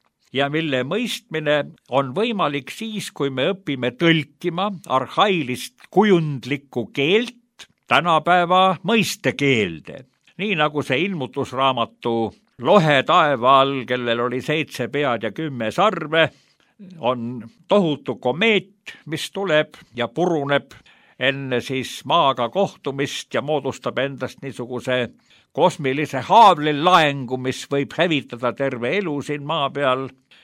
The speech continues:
ja mis tõenäoliselt ühel päeval juhtubki, sest me jõuame sellel kosmilisel teekonnal jälle kokkupuutepunkti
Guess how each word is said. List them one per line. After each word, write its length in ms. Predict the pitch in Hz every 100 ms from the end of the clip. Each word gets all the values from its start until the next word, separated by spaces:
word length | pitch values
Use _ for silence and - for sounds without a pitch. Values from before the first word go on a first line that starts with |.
| -
ja 100 | 135
mis 200 | 143 -
tõenäoliselt 920 | 208 170 160 202 151 147 143 123 -
ühel 240 | 151 135 139
päeval 360 | 139 117 117 120
juhtubki, 720 | 247 - - 156 - 151 147 - -
sest 240 | 131 -
me 120 | 127 123
jõuame 640 | 156 147 120 127 123 123 - -
sellel 580 | - 117 120 123 117 113 - -
kosmilisel 720 | 160 - 131 123 135 123 123
teekonnal 680 | 180 165 123 117 113 107 107
jälle 320 | 135 214 202
kokkupuutepunkti 1600 | 196 208 208 180 - 185 175 147 - 156 185 190 160 - 165